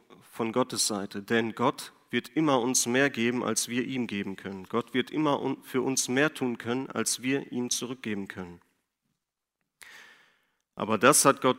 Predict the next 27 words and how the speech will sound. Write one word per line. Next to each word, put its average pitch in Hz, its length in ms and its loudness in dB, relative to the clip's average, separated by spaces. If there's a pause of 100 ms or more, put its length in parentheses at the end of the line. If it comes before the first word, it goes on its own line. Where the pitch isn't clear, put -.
trotzdem 131 440 2
nicht 120 220 -2
daran 117 340 0
gehindert, 131 640 -2 (680)
seine 107 320 0
Liebe 127 340 0
auf 107 140 2
die 120 120 -8
tiefste 139 440 0
Art 120 140 2
und 117 180 -4
Weise 117 280 4
am 107 120 -2
Kreuz 117 340 -2
auszudrücken. 101 720 -8 (1000)
Jesus 131 360 0
ist 131 160 2
für 131 140 2
uns 123 200 0
gekommen 139 500 0 (2000)
und 110 180 -4
er 123 100 4
hat 127 120 0
uns 127 200 0
so 143 160 2
sehr 131 200 4
geliebt, 127 560 -4